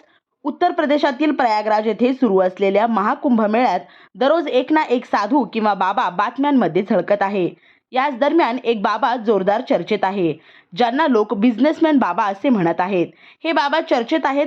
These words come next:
कारण त्यांनी आपली तब्बल तीन हजार कोटी रुपयांची संपत्ती आणि आलिशान जीवन सोडून संन्यासाचा मार्ग स्वीकारला आहे.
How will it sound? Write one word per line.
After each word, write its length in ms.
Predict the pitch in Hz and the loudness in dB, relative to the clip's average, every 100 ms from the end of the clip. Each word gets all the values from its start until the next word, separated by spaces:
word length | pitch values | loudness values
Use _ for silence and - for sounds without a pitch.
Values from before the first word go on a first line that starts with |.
| 285 | 0
कारण 240 | 247 254 | -2 0
त्यांनी 280 | 254 240 247 | 0 0 0
आपली 360 | 226 233 233 269 _ _ _ - | -2 -2 -4 -4 _ _ _ -4
तब्बल 280 | 247 220 277 294 - | -2 2 0 0 0
तीन 180 | 311 | 2
हजार 380 | 330 254 196 277 | 2 0 0 -2
कोटी 300 | 302 277 277 | 0 -2 2
रुपयांची 480 | 269 254 254 254 254 | 0 2 0 0 -2
संपत्ती 760 | 233 233 208 262 254 202 170 170 _ _ _ _ | 0 -2 0 -4 -2 -4 -4 -6 _ _ _ _
आणि 180 | - 247 | -4 -4
आलिशान 560 | - 226 269 302 311 285 | -2 -2 -2 0 0 0
जीवन 300 | 226 220 233 | 0 2 2
सोडून 400 | 233 269 226 196 _ _ _ - | 2 2 0 -2 _ _ _ -2
संन्यासाचा 540 | 302 320 349 247 220 | 0 0 0 0 0
मार्ग 280 | 196 180 180 | -2 -2 -2
स्वीकारला 540 | 277 247 - 185 190 | -2 -2 -2 -2 -2
आहे. 280 | 190 208 160 | -4 -2 -6